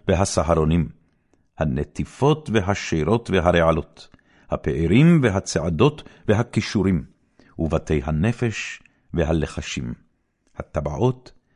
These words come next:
ונזמי האף, המחלצות והמעטפות, והמטפחות והחריטים, והגיליונים והסדינים, והצניפות והרדידים. והיה תחת בושם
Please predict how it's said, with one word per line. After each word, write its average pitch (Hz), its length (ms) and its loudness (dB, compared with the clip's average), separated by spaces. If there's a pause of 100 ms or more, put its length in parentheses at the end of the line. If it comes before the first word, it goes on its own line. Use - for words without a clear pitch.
(200)
ונזמי 80 680 0
האף, - 460 -8 (440)
המחלצות 101 840 0
והמעטפות, 110 880 2 (380)
והמטפחות 78 1000 -2
והחריטים, 82 760 -4 (560)
והגיליונים 76 1000 0
והסדינים, 87 920 0 (400)
והצניפות 85 1080 -2
והרדידים. 78 720 -2 (960)
והיה 98 600 0 (360)
תחת - 420 -2
בושם 120 640 4